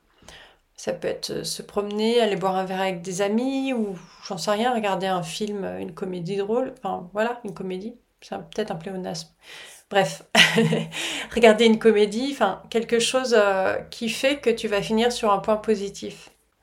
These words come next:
La résilience, ça aide aussi à, à prévenir les problèmes de santé mentale, comme la dépression ou l'anxiété chronique. Si par exemple tu,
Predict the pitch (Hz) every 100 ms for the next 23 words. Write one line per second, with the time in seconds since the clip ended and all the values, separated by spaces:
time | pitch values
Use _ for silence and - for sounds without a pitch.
0 | _ - _ _ _ 196 202 233 233 240
1 | 285 330 - 240 226 233 226 - 254 285
2 | 294 - 214 208 202 202 196 196 - _
3 | _ _ _ _ - - - 269 254 311
4 | 311 240 226 240 247 262 233 226 233 226
5 | 220 214 233 254 285 - - 214 202 185
6 | 220 - 220 - 233 254 277 - - 220
7 | 220 220 - 226 240 240 226 190 - -
8 | _ _ - - _ _ _ _ - -
9 | - 240 233 220 214 233 240 233 - 226
10 | 214 208 208 202 196 196